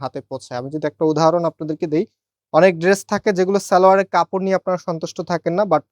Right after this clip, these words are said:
আজকে যে প্রোডাক্টটা দেখিয়েছি, এটা দামও কম, সালোয়ারের কাপড়টাও প্রিমিয়াম। মাত্র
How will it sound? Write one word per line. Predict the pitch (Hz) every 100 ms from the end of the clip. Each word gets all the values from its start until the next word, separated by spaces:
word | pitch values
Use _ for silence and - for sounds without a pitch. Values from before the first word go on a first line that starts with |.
| -
আজকে | 139 - 196
যে | 185
প্রোডাক্টটা | 185 170 165 -
দেখিয়েছি, | 170 156 - 190 - 277 _ _ _ -
এটা | 160
দামও | 147 147 151 185
কম, | 190 202 214 254 _
সালোয়ারের | - 156 160 165 156
কাপড়টাও | 143 160 - 147
প্রিমিয়াম। | - 143 139 131 117 127
মাত্র | 151